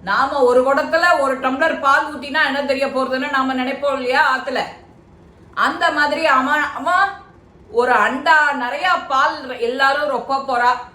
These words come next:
நம்ம வீதத்துக்கு நாம ஒரு குடம் தண்ணி ஊத்திடுவோம் அப்படின்னு நினைச்சுக்கிட்டே எல்லாரும் தண்ணிய ஊத்திருக்கா. அந்த அண்டால தண்ணி மட்டும்தான் இருக்கு, பாலை காணோம். காத்தால இந்த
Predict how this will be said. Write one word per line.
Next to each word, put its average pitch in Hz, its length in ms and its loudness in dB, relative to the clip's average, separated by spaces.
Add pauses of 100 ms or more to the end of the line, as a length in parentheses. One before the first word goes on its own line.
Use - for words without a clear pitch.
(100)
நம்ம 240 420 -4
வீதத்துக்கு 311 500 -6
நாம 285 420 -2
ஒரு 240 220 0
குடம் 233 320 -4
தண்ணி 262 280 -6
ஊத்திடுவோம் 233 560 -8 (580)
அப்படின்னு 302 600 -2
நினைச்சுக்கிட்டே 285 640 -4
எல்லாரும் 320 580 0
தண்ணிய 311 380 0
ஊத்திருக்கா. 277 400 -8
அந்த 302 320 2
அண்டால 269 580 0
தண்ணி 285 260 -4
மட்டும்தான் 285 420 -2
இருக்கு, 277 220 -4
பாலை 277 360 2
காணோம். - 300 -10 (1900)
காத்தால 359 580 0
இந்த 294 160 0